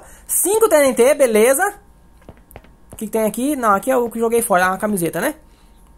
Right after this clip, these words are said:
Ó, os outros, os outros loot de baixo. Uma doze, beleza. Mais bomba óleo, munição de doze. Que mais? Que mais tem aqui?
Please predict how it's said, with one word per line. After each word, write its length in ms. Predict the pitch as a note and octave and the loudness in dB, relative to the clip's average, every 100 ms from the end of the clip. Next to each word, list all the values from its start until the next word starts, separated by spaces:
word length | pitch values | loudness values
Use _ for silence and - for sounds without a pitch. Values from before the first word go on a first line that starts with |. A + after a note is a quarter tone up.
| _ - - _ _ - - | _ -20 -20 _ _ -12 -4
Ó, 120 | G3 | 0
os 40 | |
outros, 260 | G#3+ A3+ G3 | 2 0 -2
os 40 | |
outros 160 | G#3 G3+ | -2 0
loot 100 | G#3 | -4
de 80 | F#3+ | -4
baixo. 560 | F#3+ B3 D#4 - D4 D4 - - - _ _ | 0 0 -2 -4 -4 -6 -10 -20 -20 _ _
Uma 160 | G3 F#3+ | -4 -4
doze, 420 | F3+ A#3 C#4+ C4+ | 2 2 2 0
beleza. 680 | G3+ F3 G3 C4 C4+ D4 D4 - | -2 0 4 4 4 -2 -4 -6
Mais 200 | G#3+ G#3+ | -4 0
bomba 280 | G3+ G#3 F#3+ | 0 2 4
óleo, 300 | A#3 C#4+ C#4+ | 4 2 0
munição 400 | A#3+ A3+ - C#4 | -2 -2 0 0
de 100 | A#3 | -2
doze. 560 | F#3+ G#3+ C4+ C4 D4+ - _ - - - - _ - _ _ - - | 0 4 2 0 -8 -10 _ -20 -20 -20 -20 _ -20 _ _ -20 -8
Que 120 | G#3 | -4
mais? 280 | G3+ F3 D#3+ | 0 -2 -2
Que 120 | G#3+ | -4
mais 160 | G#3+ G3+ | -4 -4
tem 120 | G#3 | -6
aqui? 460 | F#3 B3 C#4+ D#4 | -6 -6 -4 -6